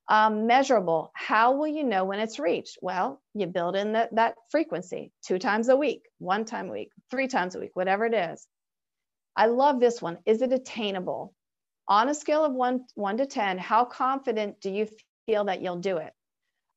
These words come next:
Uh, very important to look at that, because again, when I said I was gonna do my intense cardio workout, like, an hour, three times a week, and I was gonna do my, you know, hour long yoga two times a week, I'm like, "That's a great idea,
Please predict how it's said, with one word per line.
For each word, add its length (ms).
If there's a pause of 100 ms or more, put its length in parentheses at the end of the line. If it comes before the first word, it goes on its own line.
Uh, 260
very 380
important 420
to 80
look 240
at 120
that, 200
because 320
again, 380
when 120
I 220
said 240
I 140
was 100
gonna 180
do 140
my 200
intense 540
cardio 520
workout, 580
like, 160
an 160
hour, 400
three 240
times 300
a 40
week, 200
and 80
I 20
was 140
gonna 180
do 60
my, 240
you 180
know, 160
hour 260
long 220
yoga 300
two 160
times 260
a 80
week, 220 (500)
I'm 140
like, 160
"That's 220
a 60
great 380
idea, 500